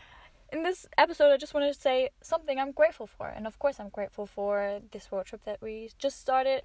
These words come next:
and all the small and big adventures we already had, and listening to music on our way and singing and all that nice stuff. And we had lots of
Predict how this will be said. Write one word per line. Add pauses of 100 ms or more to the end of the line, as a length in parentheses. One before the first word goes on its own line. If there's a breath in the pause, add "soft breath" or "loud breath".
and (260 loud breath)
all
the (480 loud breath)
small
and
big
adventures
we
already
had,
and
listening
to
music
on
our
way
and
singing
and (100)
all
that
nice
stuff.
And
we
had
lots
of